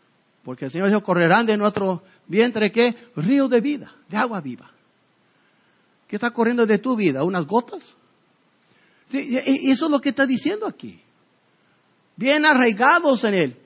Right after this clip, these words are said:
pero nadie fija en las raíces, están bajo la tierra. Lo que fijan es qué bonito es el árbol.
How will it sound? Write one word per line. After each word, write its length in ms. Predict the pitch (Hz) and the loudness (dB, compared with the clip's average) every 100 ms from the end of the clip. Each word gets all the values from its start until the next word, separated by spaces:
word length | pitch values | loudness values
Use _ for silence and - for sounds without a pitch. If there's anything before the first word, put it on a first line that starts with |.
| _ | _
pero 220 | 208 214 | 0 2
nadie 440 | 208 302 381 427 240 | 4 2 2 0 -2
fija 340 | 277 269 269 | 0 0 2
en 80 | 226 | 2
las 160 | 208 196 | 2 2
raíces, 760 | 175 247 370 - 139 160 - - _ _ _ _ _ | 2 4 2 0 -6 -8 -14 -20 _ _ _ _ _
están 240 | 233 247 | -6 -4
bajo 200 | 233 226 | -4 -4
la 140 | 233 | -4
tierra. 480 | 226 262 254 - - _ _ _ _ _ _ - | -4 -6 -6 -10 -20 _ _ _ _ _ _ -8
Lo 160 | 160 | -6
que 140 | 175 160 | -6 -4
fijan 360 | 240 180 165 | -4 -4 -4
es 220 | 156 151 - _ _ | -4 -6 -10 _ _
qué 120 | 156 | -2
bonito 400 | 147 139 139 143 | 0 0 0 -4
es 100 | 123 | -8
el 120 | 120 123 | -4 0
árbol. 460 | 185 135 - - | 0 -2 -10 -20